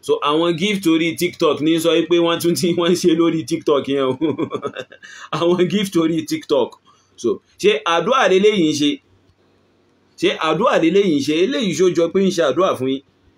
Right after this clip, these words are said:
Eléyìí ó jọ pé ń ṣe àdúrà fún yín. Lẹ́ni tí ń ṣàdúrà tó ń sọ pé òun ń ṣàdúrà tó wá já sí wípé àwọn gift orí TikTok lọ́kàn rẹ̀ ń bẹ ń bẹ.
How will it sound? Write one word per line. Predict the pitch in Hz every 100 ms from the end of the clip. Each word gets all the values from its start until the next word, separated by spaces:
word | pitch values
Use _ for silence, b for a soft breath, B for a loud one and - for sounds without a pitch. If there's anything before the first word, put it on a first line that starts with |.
| _ _ _ _ _ _
Eléyìí | 160 196 214
ó | 175
jọ | 160 165
pé | 175
ń | 170
ṣe | 151
àdúrà | 139 175 151
fún | 147
yín. | 170
Lẹ́ni | 185 170
tí | 170
ń | 196
ṣàdúrà | 196 175 135 170 147
tó | 165
ń | 165
sọ | 170
pé | 170
òun | 185
ń | 156
ṣàdúrà | 156 160 143 160 127 B _
tó | 151
wá | 165
já | 156 165
sí | 151
wípé | 175 180 175
àwọn | 147 123 143
gift | 147 180 -
orí | 147 151
TikTok | 151 156 156 120
lọ́kàn | 135 143 143 143
rẹ̀ | 131
ń | 151
bẹ | 147
ń | 156
bẹ. | 160